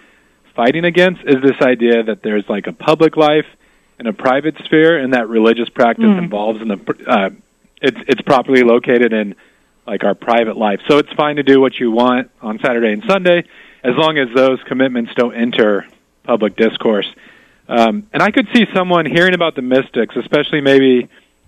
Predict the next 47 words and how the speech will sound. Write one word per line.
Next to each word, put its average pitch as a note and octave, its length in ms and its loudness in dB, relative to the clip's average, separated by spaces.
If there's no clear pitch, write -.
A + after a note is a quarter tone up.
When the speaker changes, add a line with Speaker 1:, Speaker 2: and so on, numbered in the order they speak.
Speaker 1:
uh, C3+ 180 -4
someone C#3+ 200 0
outside B2+ 340 -2
the A2+ 80 -6
church, C3 340 -2
and B2 200 -6
saying, B2 340 -2
"That's G#3 220 -6
fine. D#3+ 520 -2
Uh, A#2+ 420 0
if C3+ 200 -4
you, D3+ 160 2
if D3 140 2
you D#3 120 4
wanna D3+ 280 0
dedicate C#3 880 -4
so C3+ 80 -2
much C3 360 -4
of B2 140 -6
your A#2 100 2
daily A#2+ 280 4
time A#2 240 -6
to G#2+ 60 -8
prayer, D#3 420 -2
you B2+ 80 -12
know, G#2+ 220 -4
so A2+ 120 2
be B2+ 200 4
it." A#2+ 220 0
But D3 100 -6
are D#3+ 100 2
the D3+ 80 -2
mystics, F#3 560 0
like, C3+ 220 -2
in D#3 160 -4
their E3 160 2
minds, D3+ 260 0
I C#3 80 4
could C3+ 180 -8
see D3 100 2
them C3 200 0
saying, C3+ 180 0
like, A#2 140 0
they're B2 120 0
sort C3 220 2
of G#2 100 -4
useless. G2+ 600 -4